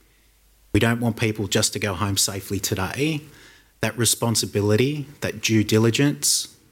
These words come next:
that moral or ethical responsibility will extend way past that subcontractor that's going to be on our project for one month or two months. But that time that they're with us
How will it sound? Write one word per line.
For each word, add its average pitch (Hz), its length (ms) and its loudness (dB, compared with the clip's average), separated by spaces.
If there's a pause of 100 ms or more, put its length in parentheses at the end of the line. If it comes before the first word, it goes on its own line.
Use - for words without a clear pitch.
(440)
that 101 160 -2 (400)
moral 107 440 6
or 95 120 0
ethical 113 500 0 (180)
responsibility 104 1000 0 (560)
will 113 160 8
extend 107 800 0
way 117 260 2
past 104 720 -2 (360)
that 104 120 -2
subcontractor 104 840 -2
that's 95 180 -2
going 104 220 0
to 98 60 0
be 101 220 2
on 98 100 4
our 95 100 0
project 95 640 -4 (180)
for - 200 -4
one 98 220 2
month - 440 -2 (300)
or - 100 -20
two 110 200 2
months. - 420 -4 (1400)
But - 320 -4 (240)
that - 200 -2
time 120 360 6
that 107 120 -2
they're 107 100 2
with 101 180 4
us - 720 0